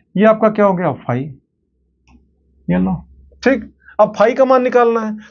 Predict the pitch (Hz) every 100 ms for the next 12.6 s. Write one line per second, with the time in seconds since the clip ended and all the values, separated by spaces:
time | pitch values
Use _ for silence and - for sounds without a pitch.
0 | - 240 233 240 277 262 202 277 294 247
1 | 220 190 156 131 123 156 233 285 - _
2 | _ _ _ _ _ 233 220 214 302 240
3 | 226 - 151 123 160 175 208 208 190 180
4 | 180 165 156 143 160 220 123 _ _ _
5 | _ _ _ _ _ _ _ _ _ _
6 | _ _ _ _ - 185 208 202 - _
7 | _ _ _ _ _ _ _ _ _ _
8 | _ - 180 202 208 _ _ _ _ _
9 | - 208 214 196 214 233 233 208 208 214
10 | - 214 214 285 - 208 269 285 220 208
11 | 226 311 269 240 226 277 277 269 269 262
12 | 240 226 285 285 285